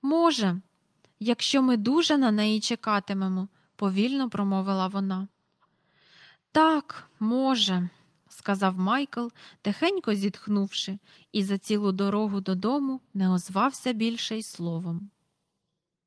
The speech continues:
«Оце новина! Оце новина!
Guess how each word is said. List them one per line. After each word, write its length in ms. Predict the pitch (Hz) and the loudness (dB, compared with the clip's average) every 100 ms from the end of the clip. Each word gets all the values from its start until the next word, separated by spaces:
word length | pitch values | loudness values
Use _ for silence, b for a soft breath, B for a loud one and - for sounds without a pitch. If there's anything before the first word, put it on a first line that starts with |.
| _ _ _ _ _ _ _ _ _ _ _ _ - | _ _ _ _ _ _ _ _ _ _ _ _ 4
«Оце 420 | 240 - 294 311 | 6 6 4 4
новина! 640 | 320 302 311 285 226 220 - _ b b b | 4 4 2 2 0 -2 -8 _ b b b
Оце 360 | - 311 - 370 | 4 4 6 6
новина! 640 | 359 339 349 320 285 202 | 6 6 4 6 4 4